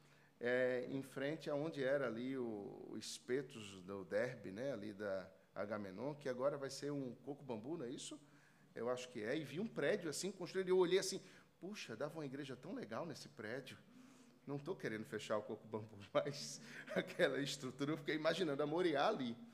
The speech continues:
né, no coco bambu. Quem sabe, né, a igreja funciona e os irmãos já descem pra almoçar no coco bambu. Imagina, seria ótimo. É, a gente fica imaginando, planejando, sonhando, mas o que Deus tem?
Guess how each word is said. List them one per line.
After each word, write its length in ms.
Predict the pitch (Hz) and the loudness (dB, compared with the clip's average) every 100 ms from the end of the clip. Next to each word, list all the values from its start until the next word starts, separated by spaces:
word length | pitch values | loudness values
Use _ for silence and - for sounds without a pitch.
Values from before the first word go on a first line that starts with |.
| - - - - | -20 -20 -20 -4
né, 300 | 107 139 165 | 2 4 4
no 120 | 123 | -2
coco 280 | - 147 147 | -4 -6 -4
bambu. 420 | 175 151 107 101 - - | -4 -4 -6 -10 -14 -14
Quem 140 | - 226 | -6 -2
sabe, 500 | - 185 208 156 113 | 0 2 2 2 -2
né, 380 | 123 202 190 139 143 135 | 0 0 0 2 2 2
a 80 | 139 | 0
igreja 420 | 123 127 127 127 | 2 2 2 -2
funciona 600 | 156 143 - 131 175 196 | -6 -6 -4 -2 0 0
e 100 | 165 | 0
os 120 | 151 | 0
irmãos 300 | 143 143 151 | 0 0 0
já 140 | 151 | -2
descem 300 | 143 139 135 | 0 -2 -4
pra 120 | 131 160 | -4 -4
almoçar 380 | 165 147 131 | -4 -4 -4
no 80 | 143 | -2
coco 200 | 139 135 | -2 -4
bambu. 320 | 113 104 147 143 - - - - | -4 -4 -4 -6 -14 -16 -18 -6
Imagina, 420 | 123 131 117 107 | -2 -2 -2 -4
seria 400 | - 107 117 135 | -4 -4 0 2
ótimo. 580 | 101 104 104 - 92 80 - - - - - | 4 4 2 -4 -12 -12 -16 -20 -20 -16 2
É, 400 | 135 135 135 175 - - - - | 6 6 6 2 -4 -16 -20 -8
a 80 | - | -2
gente 220 | 147 151 | 0 0
fica 180 | 185 180 | -2 -2
imaginando, 720 | 170 160 151 143 135 160 147 | 2 4 4 2 2 2 0
planejando, 880 | - 151 151 151 131 120 123 147 135 | -4 -2 0 0 -2 -4 -4 -4 -6
sonhando, 720 | - - 147 135 120 135 147 | -8 -6 -4 -4 -4 -4 -4
mas 200 | 160 240 | -6 -6
o 40 | 302 | -6
que 140 | - | -6
Deus 540 | 165 147 131 - - - | -2 2 4 2 -6 -6
tem? 240 | 101 | -8